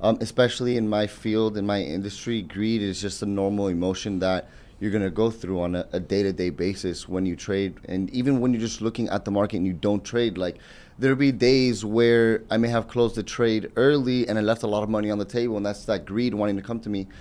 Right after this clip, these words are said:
Although I had already made money in the markets and I have no lo-, uh, I had no longer have risk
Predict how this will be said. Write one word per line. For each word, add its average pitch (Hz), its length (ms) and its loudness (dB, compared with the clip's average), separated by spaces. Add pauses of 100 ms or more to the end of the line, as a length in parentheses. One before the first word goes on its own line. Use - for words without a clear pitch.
(160)
Although 127 320 6
I 123 100 4
had 120 140 4
already 117 380 4
made 127 260 4
money 135 200 4
in 117 40 2
the 107 60 -2
markets 113 400 -2
and 98 80 -2
I 104 80 -2
have 98 140 -2
no 110 180 2
lo-, 113 320 0
uh, 101 180 0
I 104 100 -6
had 110 120 -2
no 113 220 2
longer 113 280 0
have 98 220 -2
risk 110 280 0